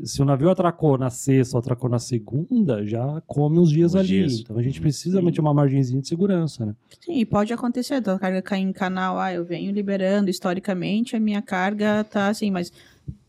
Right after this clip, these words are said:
Speaker 3: aconteceu alguma coisa, caiu no canal, preciso
Speaker 1: Aham.
Speaker 3: ter mais, assim, a margem de segurança, ela é válida, mas assim, até que quanto é essa tua margem de segurança, né?
Speaker 1: Sim.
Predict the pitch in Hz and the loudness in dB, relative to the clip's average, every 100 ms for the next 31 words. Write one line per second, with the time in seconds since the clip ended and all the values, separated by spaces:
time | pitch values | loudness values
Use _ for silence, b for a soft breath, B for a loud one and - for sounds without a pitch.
0 | - _ - 180 170 - 196 208 214 - | -20 _ -10 -4 -4 -2 0 2 2 2
1 | 208 170 170 170 175 202 190 185 196 175 | 2 0 -2 -2 -2 -2 -2 0 2 2
2 | - 120 117 123 127 180 180 175 180 185 | 0 0 2 2 2 0 0 0 -2 -2
3 | - 190 180 156 160 165 165 196 196 - | -2 -2 0 0 0 0 2 2 0 -2
4 | 196 180 190 - 202 208 208 202 190 190 | -2 0 0 0 -2 -2 -2 -2 0 -2
5 | 185 208 247 208 185 180 202 202 196 214 | -2 -2 0 0 -2 -2 -2 -2 -2 -4
6 | - _ _ - - - 233 254 - 196 | -4 _ _ -20 -6 0 2 0 0 0
7 | 175 180 170 175 160 151 143 160 - 156 | 0 -2 -6 -4 -2 -2 -4 -8 -6 -4
8 | 151 143 - 131 120 - - | -2 -2 -2 0 0 -4 -14